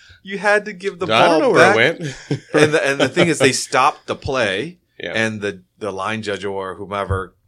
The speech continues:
Speaker 1: comes over and stands in front of you and give me the ball
Speaker 2: Yeah,
Speaker 1: back.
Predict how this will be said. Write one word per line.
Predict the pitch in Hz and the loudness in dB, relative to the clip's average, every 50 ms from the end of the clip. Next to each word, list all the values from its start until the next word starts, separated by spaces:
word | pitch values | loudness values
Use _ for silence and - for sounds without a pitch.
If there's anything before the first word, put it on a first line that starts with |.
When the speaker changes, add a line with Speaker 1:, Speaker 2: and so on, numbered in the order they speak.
| - - _ | -20 -20 _
Speaker 1:
comes | - 113 104 95 87 104 | -12 -12 -10 -8 -6 -2
over | 107 120 117 98 98 98 - | -2 -2 -2 -2 -4 -6 -6
and | - 104 92 | -8 -10 -12
stands | - - 107 110 113 98 98 | -12 -10 -8 -8 -8 -8 -10
in | 87 | -12
front | - 113 107 104 | -8 -8 -8 -8
of | 101 90 | -8 -10
you | 90 90 92 85 | -12 -12 -12 -12
and | 90 92 90 90 87 - - _ _ _ _ _ _ _ _ _ - | -12 -12 -12 -14 -18 -20 -20 _ _ _ _ _ _ _ _ _ -16
give | 98 95 | -14 -14
me | 95 | -12
the | 90 90 | -12 -10
ball | 90 92 90 90 | -8 -8 -6 -6
Speaker 2:
Yeah, | 92 87 85 | -6 -6 -6
Speaker 1:
back. | 98 | -6